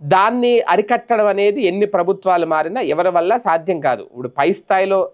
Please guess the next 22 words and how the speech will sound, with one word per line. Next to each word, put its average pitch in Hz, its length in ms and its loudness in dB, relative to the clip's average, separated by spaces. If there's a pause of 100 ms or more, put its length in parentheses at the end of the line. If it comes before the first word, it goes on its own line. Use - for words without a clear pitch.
వాళ్ళకి 165 360 -2
కింద 170 200 -2
స్థాయిలో 170 380 0
ఏం 160 200 -2
జరుగుతుందో 160 500 -2
తెలియదు 151 380 -2
గ్రౌండ్ 143 340 0
లెవెల్‌లో. 117 320 -2 (480)
ఇప్పుడు 139 140 0
ఒక - 120 -2
కలెక్టర్ 143 340 -2
గారు 180 140 2
వచ్చినప్పుడు, 165 600 -2 (280)
ఆ, 156 300 0
అంతా 175 220 -2
బాగానే 175 320 0
ఉంది, 180 200 -4
సవ్యంగానే 170 600 0
ఉంది 165 260 -2
అంటారు 147 340 -2
విఆర్ఓ 139 300 -2
అక్కడ. 107 200 -8